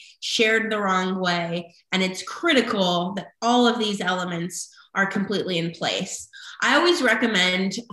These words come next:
for, um, any business owner to have, like, a media kit and work with your branding team, your copywriter,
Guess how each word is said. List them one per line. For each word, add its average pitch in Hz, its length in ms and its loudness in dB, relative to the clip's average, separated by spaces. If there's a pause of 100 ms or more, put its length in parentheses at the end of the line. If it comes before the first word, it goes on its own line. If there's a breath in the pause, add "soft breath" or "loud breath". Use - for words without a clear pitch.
(140)
for, 185 640 2
um, 170 480 2
any 214 360 0
business 196 360 -2
owner 180 360 -2
to 196 100 -8
have, 180 280 -2
like, 175 140 -4
a 175 60 -4
media 185 460 0
kit 247 460 0 (440 loud breath)
and 247 120 4
work 254 220 4
with 233 160 2
your 196 160 -2
branding 269 460 4
team, 233 320 -2
your 190 180 -8
copywriter, 180 840 -2